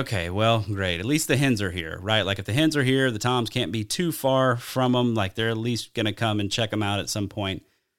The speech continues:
But I'm sitting there for just a moment, and I look out, and there are, uh, two jakes and a tom. So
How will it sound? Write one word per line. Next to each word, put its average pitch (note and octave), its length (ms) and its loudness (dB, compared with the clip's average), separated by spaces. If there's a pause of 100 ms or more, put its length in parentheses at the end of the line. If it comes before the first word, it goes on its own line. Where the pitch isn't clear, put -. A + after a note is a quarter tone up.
(120)
But C3 80 -2
I'm B2+ 80 -2
sitting E3+ 160 4
there D3 120 4
for C3+ 120 -4
just A#2 240 0
a A#2+ 40 2
moment, G#2+ 440 2
and G2 160 -4
I - 20 -2
look B2+ 260 -2
out, G#2+ 280 2
and G2 120 -4
there G2 160 -2
are, F#2 320 -2 (480)
uh, C2+ 280 -6
two F#3 180 0
jakes G#2+ 600 0 (420)
and G2+ 380 -2
a F#2 60 -2
tom. D2+ 460 -6
So G#2+ 340 0